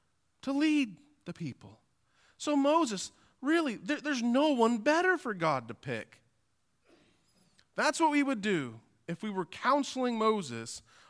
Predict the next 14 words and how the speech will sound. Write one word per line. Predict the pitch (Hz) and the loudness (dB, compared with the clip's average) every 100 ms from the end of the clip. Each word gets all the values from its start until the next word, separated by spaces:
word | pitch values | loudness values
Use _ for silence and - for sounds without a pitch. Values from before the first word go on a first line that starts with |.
| _ | _
on | 165 180 | 0 0
the | 170 | 0
basis | 160 196 196 190 - | 0 0 -2 -6 -8
of | 135 | -6
modern | 135 147 147 147 | -2 0 0 -4
counseling | - 135 - 135 123 | -6 -8 -6 -10 -8
theory. | 131 113 104 - _ - - - | -8 -8 -10 -18 _ -20 -10 0
But | 196 | 8
what | 247 269 - - _ _ | 8 8 2 -20 _ _
is | 214 202 | -6 -2
the | 226 | -4
striking | - 240 233 233 | 2 2 4 -2
thing | 208 220 185 | -2 0 0
here? | 170 147 117 | -2 -4 -6